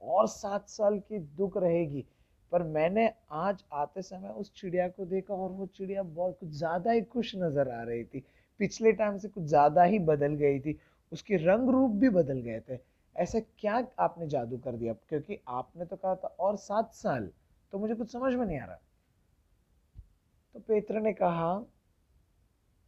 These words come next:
कि उस चिड़िया की सात साल की दुख तो सही है,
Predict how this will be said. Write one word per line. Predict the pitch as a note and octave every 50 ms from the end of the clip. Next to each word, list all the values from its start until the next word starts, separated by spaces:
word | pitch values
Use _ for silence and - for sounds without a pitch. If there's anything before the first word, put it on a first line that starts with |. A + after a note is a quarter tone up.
| _ _ _ _ _ _ -
कि | B3 - - -
उस | C4+ C#4 - -
चिड़िया | - - A3+ G#3 G#3 G#3 G#3
की | G3 - A#3 A#3
सात | A#3 - - G3 F3+ G3 G#3 G#3 -
साल | - G#3+ F#3+ G3 G3 F#3+
की | F#3 - - G#3 G3+
दुख | D#3 D3 C#3+ F#3+ G#3 F#3 - _ _ -
तो | G#3+
सही | G3+ - - G3+ F#3 F#3+ A3 A#3 G#3
है, | E3 G#2 - -